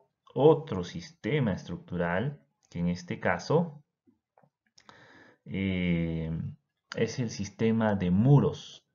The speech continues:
estructurales, ¿no? ¿Ok? Digamos que hay mayor abundancia de muros en este sistema estructural. ¿Ok? Entonces, el requisito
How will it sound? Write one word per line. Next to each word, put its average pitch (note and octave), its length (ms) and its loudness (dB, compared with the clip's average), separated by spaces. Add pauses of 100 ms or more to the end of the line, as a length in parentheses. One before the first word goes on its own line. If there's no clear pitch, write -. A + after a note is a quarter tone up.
estructurales, - 920 -10
¿no? - 460 -2
¿Ok? - 220 -14 (420)
Digamos G2 460 -2
que - 100 -6
hay F#2+ 300 -6
mayor G2 480 2
abundancia G#2 960 2 (340)
de F2+ 160 2
muros E3 640 4
en F#2+ 180 -2
este F2+ 240 -6
sistema F2 460 -4
estructural. - 580 -10 (680)
¿Ok? - 200 -14
Entonces, G2 800 -2 (340)
el A2 220 2
requisito D3+ 880 4